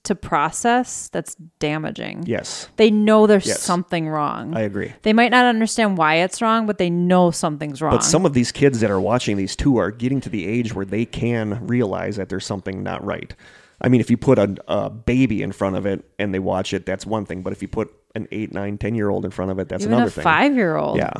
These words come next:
Speaker 1: It's like they're trying to desensitize them to
Speaker 2: Yeah,
Speaker 1: this stuff.
Speaker 2: exactly. And,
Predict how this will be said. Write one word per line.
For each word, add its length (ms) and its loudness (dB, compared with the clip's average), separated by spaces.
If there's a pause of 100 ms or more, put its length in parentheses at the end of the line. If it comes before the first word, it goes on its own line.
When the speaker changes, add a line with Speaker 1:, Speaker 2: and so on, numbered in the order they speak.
(1080)
Speaker 1:
It's 200 2
like 220 4
they're 180 4
trying 320 -2
to 60 -6
desensitize 960 -2
them 420 -4
to 100 -4
Speaker 2:
Yeah, 120 4
Speaker 1:
this 120 -4
stuff. 260 -4
Speaker 2:
exactly. 580 -4 (300)
And, 600 2